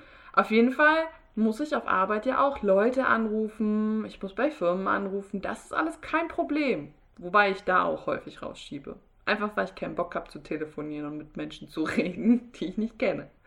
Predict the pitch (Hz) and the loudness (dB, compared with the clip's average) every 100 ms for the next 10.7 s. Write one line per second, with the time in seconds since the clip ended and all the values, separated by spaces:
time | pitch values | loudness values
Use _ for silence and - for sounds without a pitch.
0 | - - - - - - - 175 185 185 | -20 -20 -20 -20 -20 -20 -6 2 4 4
1 | 185 185 185 190 - - - _ _ _ | 2 0 -4 -6 -10 -20 -20 _ _ _
2 | _ _ _ - 196 202 214 240 226 226 | _ _ _ -10 0 6 10 10 8 2
3 | 220 208 220 220 208 208 208 202 202 202 | 0 -4 -2 -2 -4 -4 -6 -2 -2 -2
4 | 202 190 185 196 202 220 214 202 196 185 | -6 -4 -6 0 6 6 4 -2 0 -2
5 | 185 180 180 196 190 185 180 180 - 220 | -6 -8 -6 -6 -8 -10 -8 -8 -6 -6
6 | 226 - - 202 202 185 185 - 180 175 | -6 -8 -4 -4 -4 -8 -6 -6 -6 -6
7 | 175 175 170 160 160 165 202 226 262 190 | -8 -8 -8 -4 -4 0 0 0 -2 -4
8 | 156 - 165 165 165 156 165 165 160 156 | -6 -8 -8 -8 -10 -6 -6 -6 -10 -10
9 | 156 160 156 156 156 - - - - - | -12 -6 -4 -4 -6 -14 -20 -20 -20 -6
10 | - 214 214 208 208 202 | 2 4 6 4 4 2